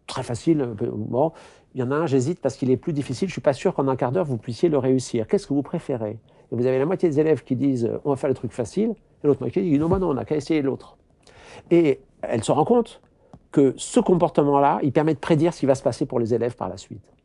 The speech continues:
C'est-à-dire que ceux qui préfèrent le truc facile,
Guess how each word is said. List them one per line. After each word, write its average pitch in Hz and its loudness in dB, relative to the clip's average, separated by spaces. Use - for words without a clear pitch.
C'est-à-dire 123 -4
que - -16
ceux 160 2
qui 135 0
préfèrent 131 -2
le 127 2
truc 123 -4
facile, 147 -4